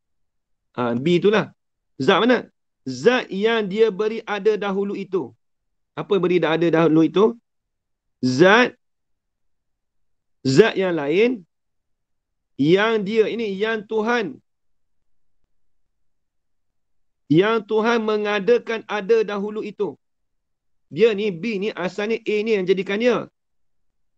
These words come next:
Ha. Asal ni A ni menjadikan, ah, B. Sebab tu dia kata, ayat dia berbalik sikit.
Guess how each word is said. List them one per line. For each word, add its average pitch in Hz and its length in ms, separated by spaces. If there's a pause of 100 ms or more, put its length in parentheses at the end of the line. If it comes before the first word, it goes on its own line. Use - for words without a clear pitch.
(640)
Ha. 143 240 (880)
Asal 190 400
ni 202 160
A 208 160
ni 214 160
menjadikan, 185 480
ah, 180 160
B. 190 400 (1200)
Sebab 151 160
tu 208 80
dia 190 140
kata, 196 240 (1500)
ayat 135 160
dia 175 80
berbalik 156 320
sikit. 143 240